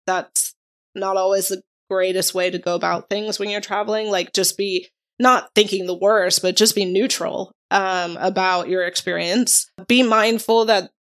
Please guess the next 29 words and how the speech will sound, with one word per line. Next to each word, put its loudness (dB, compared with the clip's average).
you 4
might 2
hear 2
things -2
that 0
are 2
what 2
would 2
be -4
considered 0
racist 2
in, -6
like, -4
Europe 0
or 0
even -2
America -4
might 2
not 4
be 2
seen 6
as 4
racist 2
over -4
there. -4
Be 2
mindful 2
of 0
that. 4